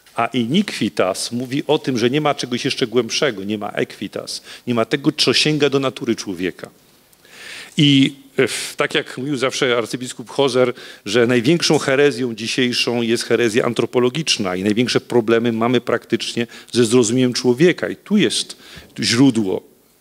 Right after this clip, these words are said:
e, konfliktów i trudności i zła wielokrotnie. Mówić o prawie naturalnym byłoby tu dobrze i na miejscu. Mówić o tym, że człowiek jest dobry, byłoby tutaj naturalnym i na miejscu.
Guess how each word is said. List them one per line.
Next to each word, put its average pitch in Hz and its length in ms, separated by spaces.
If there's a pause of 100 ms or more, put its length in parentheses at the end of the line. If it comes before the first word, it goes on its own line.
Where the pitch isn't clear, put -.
e, 120 220
konfliktów 117 800
i 135 60
trudności 120 800 (220)
i 127 80
zła 113 320
wielokrotnie. 92 680 (1080)
Mówić 123 260
o 131 80
prawie 127 300
naturalnym 117 640
byłoby 104 300
tu 135 140
dobrze 120 380 (100)
i 131 80
na 123 140
miejscu. 127 600 (960)
Mówić 120 280
o 135 80
tym, 123 140
że 117 120
człowiek 123 300
jest 117 160
dobry, 104 420 (420)
byłoby 110 360
tutaj 120 360 (400)
naturalnym 107 640
i 110 80
na 110 120
miejscu. 92 480